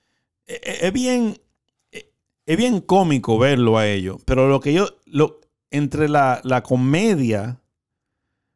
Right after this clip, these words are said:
entre la comedia que nosotros vemos como comedia, hay una seriedad muy radical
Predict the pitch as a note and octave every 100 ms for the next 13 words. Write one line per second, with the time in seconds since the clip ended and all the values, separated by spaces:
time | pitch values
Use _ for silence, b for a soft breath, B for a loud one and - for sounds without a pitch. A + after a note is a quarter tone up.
0 | _ _ _ _ C3 C#3 C3+ B2+ B2+ B2+
1 | F3+ G#3 F3 E3+ E3 F#3 E3+ E3+ E3 D3+
2 | D3 - B2 C3 A2+ G2+ C#3 - _ _
3 | _ _ _ _ _ C3 D3+ D#3+ - E3
4 | C#3 B2 B2 C#3+ A#2 G#2+ _ _ _ _
5 | _ _ A#2 C3+ D#3+ A#3 A3+ G3+ F3 D#3
6 | C3 C3 A2+ G2 G#2+